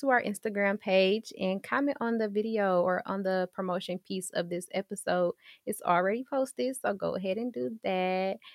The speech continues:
Just let me know how you doing. I really would love to hear from y'all. So,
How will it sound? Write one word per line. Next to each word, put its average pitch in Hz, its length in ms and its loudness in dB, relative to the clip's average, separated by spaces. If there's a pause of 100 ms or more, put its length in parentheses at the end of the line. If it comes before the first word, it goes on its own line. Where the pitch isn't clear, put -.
(140)
Just 240 140 0
let 240 140 2
me 233 80 4
know 220 160 0
how 214 100 2
you 214 160 0
doing. 185 400 -2
I 185 60 0
really 185 240 -2
would 185 160 -6
love 180 180 -6
to 202 80 -14
hear 254 160 0
from 214 200 -6
y'all. 185 280 -8 (1080)
So, 214 540 6